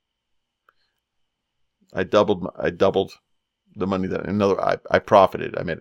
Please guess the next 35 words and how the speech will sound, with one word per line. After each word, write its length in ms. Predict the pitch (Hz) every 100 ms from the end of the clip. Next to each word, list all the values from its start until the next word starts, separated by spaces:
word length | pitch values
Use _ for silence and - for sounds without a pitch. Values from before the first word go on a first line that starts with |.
| -
I 40 |
made 160 | 87 80
a 40 |
hundred 180 | 104 107
percent 280 | 98 95 73
profit 340 | 90 85 78
versus 320 | 87 78 80
what? 180 | - 87
Is 440 | _ _ _ _ -
that 140 | 78
right? 220 | 113 117
Hundred 180 | - 98
percent 240 | - 107 -
profit. 220 | - _ _ _ _ _ _ _ _
You 120 | - 247
know 160 | 170
what 120 | 120
I 100 | 95
mean. 260 | 80 76 73 - -
So 140 | - 185
anyway, 320 | 160 98 - _ _ _ _ _ _ _ _
you 160 | 143 190
don't 80 | 170
have 140 | 175
to 80 | 135
do 100 | 143
it. 140 | 117 - _ -
You 120 | 151
don't 100 | 165
have 120 | 160
to 80 | 156
do 120 | 120
it 60 | 127
all 100 | 120
yourself. 420 | 113 - 131 -